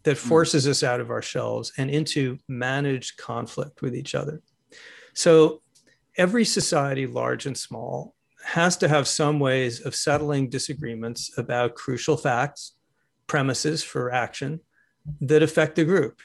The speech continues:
Speaker 1: You know, that doesn't extend to absolutely everything, but it's, it's a lot. It's like the questions that I asked earlier or today, like, lots of people believe Elvis Presley is alive. Do we send him a Social Security check?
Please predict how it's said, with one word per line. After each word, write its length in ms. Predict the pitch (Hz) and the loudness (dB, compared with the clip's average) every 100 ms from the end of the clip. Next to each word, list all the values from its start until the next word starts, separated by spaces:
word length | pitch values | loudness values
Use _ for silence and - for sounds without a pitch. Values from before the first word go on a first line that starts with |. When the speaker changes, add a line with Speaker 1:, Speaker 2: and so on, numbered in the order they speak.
| - - | -16 -8
Speaker 1:
You 100 | 135 | -6
know, 160 | 127 127 | -6 -2
that 200 | 131 131 | -2 0
doesn't 260 | 143 139 131 | 0 0 -2
extend 320 | - 147 127 | -2 -4 -4
to 80 | 120 | 0
absolutely 480 | 123 113 139 120 117 | -2 -2 -8 -6 -4
everything, 460 | 139 147 - 113 | -2 -4 -6 -8
but 120 | 120 160 | -4 -2
it's, 340 | 180 175 - | -2 -4 -8
it's 160 | 165 165 | -6 -2
a 60 | 185 | 0
lot. 300 | 208 127 113 | 0 0 -6
It's 180 | - | -8
like 180 | 139 127 | -6 -6
the 80 | 120 | -6
questions 500 | - 123 - 131 117 | -4 -4 -4 -8 -6
that 80 | 135 | -6
I 100 | 117 | -6
asked 320 | 117 117 - | -4 -6 -4
earlier 380 | 135 131 127 117 | 0 2 2 -2
or 80 | - | -6
today, 480 | - 139 135 131 113 | -8 -2 2 2 0
like, 180 | 107 104 | -8 -6
lots 240 | 123 120 - | -4 -4 -6
of 60 | |
people 260 | 135 147 123 | -6 -4 -6
believe 320 | 120 117 120 | -6 -6 -6
Elvis 400 | 117 117 120 - | -4 -4 -4 -8
Presley 440 | - 139 - 135 120 | -2 -2 0 -2 -2
is 120 | 117 | -4
alive. 360 | 120 113 110 - | -4 -4 -4 -6
Do 100 | 123 | -6
we 120 | 123 | -6
send 220 | - 131 | -4 -2
him 100 | 139 | -2
a 40 | 139 | 0
Social 340 | 156 143 151 | 0 -2 -4
Security 460 | - 147 190 175 - | -6 -6 -4 -4 -8
check? 280 | - 131 | -12 -16